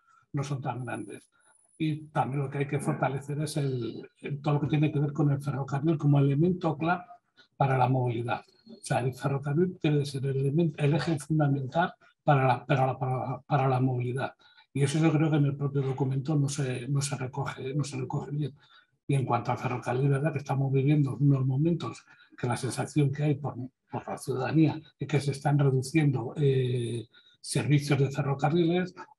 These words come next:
o también que los propios, eh, servicios de ferrocarriles actuales no cumplen las, eh, no cumplen lo que son las necesidades de la ciudadanía, con lo cual lo que estamos haciendo es expulsar a la gente del ferrocarril.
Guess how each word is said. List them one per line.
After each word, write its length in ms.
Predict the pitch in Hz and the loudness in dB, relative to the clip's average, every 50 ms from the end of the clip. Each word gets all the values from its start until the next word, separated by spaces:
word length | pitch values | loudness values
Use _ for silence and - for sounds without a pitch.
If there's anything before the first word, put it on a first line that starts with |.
| _ _ - | _ _ 2
o 380 | 165 165 180 240 - - - _ _ _ _ _ _ - | 2 4 4 2 -2 -8 -16 _ _ _ _ _ _ 0
también 320 | 104 117 120 127 143 139 | 2 2 4 2 0 2
que 100 | - 156 | 2 0
los 160 | 131 120 - | 0 0 0
propios, 460 | - 151 143 117 151 143 - - - _ _ | -2 -2 0 0 0 -2 -2 -6 -12 _ _
eh, 140 | - 151 139 | 0 2 2
servicios 300 | 131 - 143 139 139 - | 2 0 -2 -2 -2 -4
de 120 | - - 123 | -6 -6 -4
ferrocarriles 480 | 147 143 - 127 120 151 143 123 - | -4 -4 -4 -2 -2 -2 -2 -2 -2
actuales 560 | 156 143 - - - 143 143 151 160 147 - - - _ _ _ - _ _ | -6 -8 -4 -2 -2 0 0 0 -2 -4 -6 -12 -20 _ _ _ -20 _ _
no 560 | 151 143 143 147 170 190 180 165 156 143 127 - | 6 8 10 10 10 10 8 6 4 4 2 2
cumplen 500 | - 175 180 170 139 143 151 147 143 143 | 4 4 4 4 4 4 4 6 6 6
las, 280 | 143 135 127 - - - | 6 4 2 0 -4 -4
eh, 280 | 147 139 135 135 131 127 | -2 -2 -2 -2 -4 -2
no 220 | 147 156 165 170 151 | 0 0 0 0 0
cumplen 480 | 165 175 175 147 - 170 170 165 165 | 0 0 0 0 0 0 2 2 2
lo 120 | 156 143 139 | 2 0 0
que 120 | 143 147 | -2 -4
son 160 | 127 - 160 | -4 -2 0
las 100 | 156 156 | 0 2
necesidades 540 | 151 147 139 147 143 - - 147 143 147 151 | 2 0 0 -2 -6 -6 -4 -4 -2 0 0
de 140 | 151 143 131 | 0 0 0
la 120 | 123 127 - | -2 -4 -4
ciudadanía, 600 | - 143 127 123 120 120 120 147 147 117 107 110 - - - - _ _ | -4 -6 -6 -4 -6 -4 -2 -2 -2 -2 -4 -6 -10 -16 -20 -20 _ _
con 160 | - - 143 | -2 0 0
lo 80 | 131 131 | 0 2
cual 160 | - 151 151 | 2 2 2
lo 60 | 156 | 2
que 80 | 151 156 | 2 0
estamos 320 | 143 - - 147 143 151 143 | -2 -2 -2 2 2 2 2
haciendo 360 | - 143 147 151 147 151 151 | 0 0 0 2 2 2 2
es 420 | 143 - 151 156 160 - - - - _ | 0 0 -2 -2 -2 -4 -8 -14 -12 _
expulsar 480 | - 139 139 - 143 131 120 - 143 143 | -4 -4 -4 -2 -4 -4 -4 -2 0 0
a 40 | 143 | 2
la 140 | 143 143 135 | 2 0 0
gente 340 | - - 143 139 143 156 147 | 0 -2 -2 -2 0 0 0
del 200 | 143 135 131 127 | 0 0 0 -2
ferrocarril. 560 | - - - - 127 - - 120 - 131 120 | -6 -8 -10 -10 -12 -12 -12 -12 -12 -12 -14